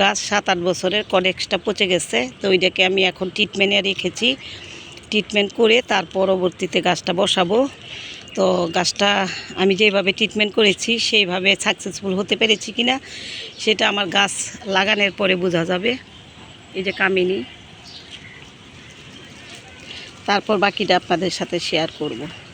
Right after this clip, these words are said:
এই যে সাদা জবা ফুটে আছে, এটা অ্যারোমেটিক জুঁই, এই যে কলি বের হয়েছে। চিকন একটা ডাল এনেছিলাম, দেখুন শাখা প্রশাখা বের হয়ে কত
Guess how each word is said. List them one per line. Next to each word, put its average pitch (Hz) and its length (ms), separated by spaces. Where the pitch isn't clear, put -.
এই 202 100
যে 208 140
সাদা 190 300
জবা 185 280
ফুটে 185 220
আছে, - 240
এটা 202 180
অ্যারোমেটিক 202 440
জুঁই, 214 200
এই 185 100
যে 170 140
কলি 208 280
বের 175 200
হয়েছে। 190 320
চিকন 277 380
একটা - 160
ডাল 190 140
এনেছিলাম, 170 500
দেখুন 247 340
শাখা 196 360
প্রশাখা 196 440
বের 190 160
হয়ে 185 240
কত 208 160